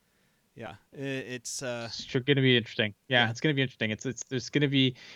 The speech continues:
Speaker 2: it's gonna be interesting to see, like, what the Islanders do next. Like, a lot of interest. I know, like, Teal Tint Glasses, we're gonna talk about a few teams, but I don't think we're gonna get to the,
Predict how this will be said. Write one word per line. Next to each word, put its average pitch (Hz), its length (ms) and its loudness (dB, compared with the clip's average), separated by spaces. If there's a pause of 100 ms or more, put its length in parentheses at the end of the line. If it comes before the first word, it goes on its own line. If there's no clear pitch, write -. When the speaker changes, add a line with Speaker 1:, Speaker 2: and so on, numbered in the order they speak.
Speaker 2:
it's 139 180 0
gonna 165 180 6
be 156 160 2
interesting 147 480 0
to 131 100 0
see, 135 480 2
like, 123 200 4
what 123 180 2
the 120 100 4
Islanders 120 520 2
do 120 200 -2
next. 113 380 0
Like, 107 280 -2 (600)
a - 100 -2
lot 139 240 6
of 120 120 2
interest. 120 400 -2
I 131 40 4
know, 131 140 2
like, 123 160 0
Teal 120 180 -2
Tint 117 180 -2
Glasses, 113 340 0
we're 113 80 -2
gonna 113 140 0
talk 110 200 0 (140)
about 110 120 0
a 104 40 -6
few 110 160 -4
teams, 104 260 -4
but 117 120 0
I 113 60 4
don't 117 120 0
think 123 160 -4
we're 117 100 2
gonna 107 160 0
get 101 260 0
to 113 120 -4
the, 101 440 0